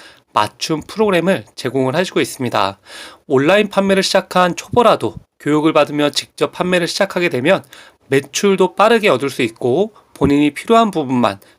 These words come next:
교육을 받으면 되기 때문에 많은 시간을 할애하지 않아도 됩니다. 덕일에서는 여러 가지 상품들을 온라인 판매를 함으로써 부업을 진행할 수가 있습니다.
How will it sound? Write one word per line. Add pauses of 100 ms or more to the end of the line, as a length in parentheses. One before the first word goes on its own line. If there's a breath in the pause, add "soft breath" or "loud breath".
(120)
교육을
받으면
되기
때문에 (340 soft breath)
많은
시간을 (280 soft breath)
할애하지
않아도
됩니다. (220)
덕일에서는
여러
가지
상품들을
온라인
판매를
함으로써 (100)
부업을
진행할
수가
있습니다.